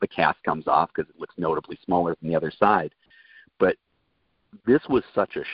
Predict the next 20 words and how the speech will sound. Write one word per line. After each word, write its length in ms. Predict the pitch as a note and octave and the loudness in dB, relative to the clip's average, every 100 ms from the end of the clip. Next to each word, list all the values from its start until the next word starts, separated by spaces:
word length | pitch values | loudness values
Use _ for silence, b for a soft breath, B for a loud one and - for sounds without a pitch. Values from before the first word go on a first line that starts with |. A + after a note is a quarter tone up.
| - | -4
shocking 520 | G#2 G2 - E2 D#2 - | -2 -2 -4 -8 -10 -8
change, 500 | B2+ C3+ D#2+ D2+ D2+ - - b b b b b | -4 -4 -4 -12 -14 -14 -14 b b b b b
you 140 | F2+ E2+ | -6 -4
know, 320 | D2 C#2+ D2 - | -4 -6 -8 0
from 180 | F#2 E2+ | 0 2
somebody 500 | G#2+ F#2 D#2+ D#2+ E2 _ b b - | 0 2 2 2 -2 _ b b -6
that's 200 | E2 - - - | -6 -6 -8 2
always 360 | F2 G2 F2 | 4 4 2
been 240 | - E2+ E2+ | -4 -10 -4
physically 460 | G2 E2+ - E2+ | -4 -4 -6 -4
active 460 | E2 G#2 - E2+ D2+ | 2 2 0 -6 -6
and 200 | E2 D2+ - | -10 -10 -4
so 360 | D2+ D2 D2+ - | -2 -2 -4 0
always 440 | D#2+ F2 E2+ D#2 D#2 - | 2 2 0 -4 -14 -14
had 420 | - G2 F#2 F#2 _ | -2 2 2 0 _
kind 200 | - D#2+ | -10 -10
of 160 | C#2+ C2 _ | -10 -12 _
bigger 320 | F2+ E2 E2 | -10 -6 -6
legs, 480 | D2+ F2 G2+ D#2 D2 - | -2 2 2 0 -8 -16
and 260 | C#2+ C#2 | -16 -14